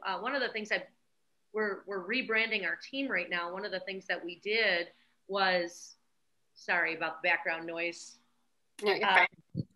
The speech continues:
Speaker 1: one of the things that we did was, uh, I went on Etsy, and I found, you know, people are constantly wearing, you know, Remax or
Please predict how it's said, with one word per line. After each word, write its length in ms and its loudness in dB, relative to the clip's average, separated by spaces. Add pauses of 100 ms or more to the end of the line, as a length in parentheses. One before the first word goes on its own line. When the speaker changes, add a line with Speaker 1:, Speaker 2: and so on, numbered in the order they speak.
Speaker 1:
one 240 -2
of 80 0
the 100 0
things 260 -6
that 140 -2
we 140 -6
did 540 2
was, 480 -2 (100)
uh, 320 -4 (160)
I 60 -4
went 180 -2
on 140 -2 (100)
Etsy, 460 -4 (500)
and 240 4 (140)
I 100 -6 (160)
found, 440 -4 (160)
you 100 -6
know, 220 -8 (580)
people 220 -10
are 100 0
constantly 500 -6
wearing, 380 -6 (400)
you 120 -10
know, 80 -6 (120)
Remax 640 0
or 80 -14